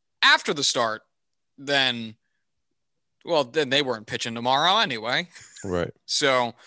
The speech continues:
Speaker 1: it doesn't do too much to that effect. Um, does this seem like the best way of doing it?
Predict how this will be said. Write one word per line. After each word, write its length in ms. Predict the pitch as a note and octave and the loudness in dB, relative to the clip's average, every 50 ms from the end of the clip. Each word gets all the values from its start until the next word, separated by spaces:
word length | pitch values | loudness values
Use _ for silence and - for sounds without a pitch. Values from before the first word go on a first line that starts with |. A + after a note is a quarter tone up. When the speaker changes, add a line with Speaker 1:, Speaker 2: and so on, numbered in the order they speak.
| - - - - - _ _ - | -20 -20 -20 -20 -20 _ _ -4
Speaker 1:
it 140 | C3+ C3+ B2+ | -2 -2 0
doesn't 240 | C3 C3 A#2 A#2 A2+ G2+ | 0 -2 -2 -4 -6 -8
do 140 | A#2+ A2+ G#2 _ _ _ - | -8 -10 -10 _ _ _ -8
too 200 | - - C3+ B2 | -8 -6 -6 -8
much 300 | A2+ G#2 G#2 - - - | -10 -10 -10 -12 -12 -12
to 80 | - A2+ | -12 -12
that 140 | G#2+ F#2 F#2 | -10 -10 -12
effect. 400 | F#2+ - G2 D#2 - - - - _ _ - | -10 -10 -10 -10 -10 -12 -20 -20 _ _ -4
Um, 420 | C3+ B2+ B2 A#2+ A2+ G#2+ G#2 G2+ _ _ _ _ _ _ _ _ _ - - - - _ _ _ _ _ _ _ _ _ _ _ _ _ - | -2 0 0 -2 -4 -6 -12 -16 _ _ _ _ _ _ _ _ _ -20 -20 -20 -20 _ _ _ _ _ _ _ _ _ _ _ _ _ -4
does 240 | E3+ D3 F#3+ G3 F#3 | 2 4 4 4 4
this 140 | G#3 G#3+ - | 4 4 4
seem 160 | - - G#3+ | 4 4 4
like 120 | G#3+ G#3 E3+ | 2 2 0
the 60 | F#3+ | 2
best 240 | D3+ G3 G#3 - - | 2 2 2 2 2
way 100 | G#3 G3 | 2 2
of 120 | F3+ D3 | 2 2
doing 300 | - - D3+ E3+ A3 A#3+ | 2 0 0 0 -2 -4
it? 140 | D4 F4 E4+ | -6 -8 -8